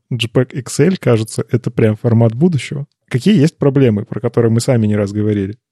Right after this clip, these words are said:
Есть проблема, что разные форматы поддерживают разные возможности. Например, прозрачность Э, то есть альфа-канал у картинок,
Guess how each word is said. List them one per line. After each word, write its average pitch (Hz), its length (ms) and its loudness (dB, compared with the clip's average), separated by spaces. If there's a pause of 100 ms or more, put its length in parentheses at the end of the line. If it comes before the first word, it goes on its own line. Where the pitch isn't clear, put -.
Есть 131 500 -2
проблема, 123 480 2
что 113 440 0
разные 117 460 0
форматы 135 440 0
поддерживают 117 600 -2
разные 127 480 2
возможности. 110 600 -2 (200)
Например, 117 560 0
прозрачность 120 840 -2 (260)
Э, 101 300 -4
то 104 100 -2
есть - 220 -6
альфа-канал 117 800 0
у 143 80 -14
картинок, 208 580 0